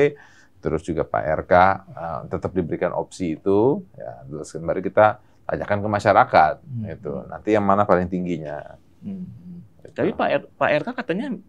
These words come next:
Speaker 1: dari awal ditetapkannya untuk Jawa Barat, bagaimana ini?
Speaker 2: Ya, dia masih punya dua opsi itu.
Speaker 1: Hmm.
Speaker 2: Itu kan kayak, eh, Bang Bobi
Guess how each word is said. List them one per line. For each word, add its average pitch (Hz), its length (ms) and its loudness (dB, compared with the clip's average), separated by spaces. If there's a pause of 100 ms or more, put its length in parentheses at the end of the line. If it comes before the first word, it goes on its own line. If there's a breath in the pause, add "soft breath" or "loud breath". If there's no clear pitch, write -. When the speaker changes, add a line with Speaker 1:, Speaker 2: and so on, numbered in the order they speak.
(100)
Speaker 1:
dari 139 300 4
awal 220 380 2 (140)
ditetapkannya 147 680 -4
untuk 151 280 -4
Jawa 123 200 4
Barat, 98 240 -4
bagaimana 101 380 -8
ini? 92 120 -12 (340)
Speaker 2:
Ya, 95 280 2
dia 123 240 6
masih 147 200 4
punya 117 220 -4
dua 90 380 0
opsi 87 340 -4
itu. - 420 -14
Speaker 1:
Hmm. 64 300 -20 (180)
Speaker 2:
Itu - 140 -20
kan 82 140 -8
kayak, 78 540 -4 (380 soft breath)
eh, 78 200 -8
Bang 80 220 -2
Bobi 90 560 -4